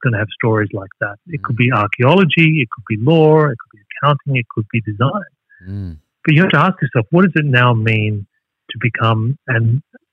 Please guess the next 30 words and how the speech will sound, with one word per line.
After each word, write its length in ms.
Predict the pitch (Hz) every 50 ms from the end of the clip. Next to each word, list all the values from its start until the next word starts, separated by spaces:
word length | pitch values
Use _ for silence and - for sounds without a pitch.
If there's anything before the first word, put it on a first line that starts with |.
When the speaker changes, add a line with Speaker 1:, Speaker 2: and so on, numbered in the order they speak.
| _ _ -
Speaker 1:
to 240 | 175 - _ - -
become 240 | - 131 - 127 127
an 80 | 131 151 -
algorithmic 560 | 131 113 110 110 117 104 104 - - 113 - -
designer, 480 | 107 101 104 101 92 95 95 98 101 - _ _ _ _ _ _ _ _ 87 90
to 40 | 110
Speaker 2:
Mm. 40 | 113
Speaker 1:
become 240 | - - 113 107 113
an 80 | 127
algorithmic 640 | - 139 120 113 110 101 113 107 98 - 110 101 -
architect, 500 | 107 104 101 - - 120 - - - - _ _ _ - _ _ _ _ _ _ _ _ _ _
to 80 | - 117
become, 480 | 113 117 - - 113 113 113 113 113
um, 500 | 113 110 110 110 110 110 107 107 113 123 - _ - -
an 80 | - 110
algorithmic 640 | 110 113 117 117 - 135 135 - - 127 123 117 - - - _ _ _ _ _ _ _
doctor? 420 | - 120 143 165 - - - - - - _ _ _ _ _ _ _ _ _ _ _ _ _ _ _ -
Uh, 200 | 123 117 117 120 123 - - -
how 180 | 156 170 185
does 180 | 175 170 139 110 - - _ _ _ _ _ _ _ _ 202 190 135
merging 560 | 120 117 120 127 127 135 131 - 139 123 113
your 160 | 110 107 101 - - -
capabilities 640 | 107 95 110 101 107 113 107 107 101 104 101 98 - -
with 100 | 107 98 - -
technology 720 | - 101 - - 107 101 104 101 95 - 104 98 95 95 - _ _ _ _ _ _ _ _ _ - - - - -
change 240 | 120 117 113 117 -
what 120 | - - 147
you 80 | 123
can 160 | - - 104
do? 160 | 98 98 92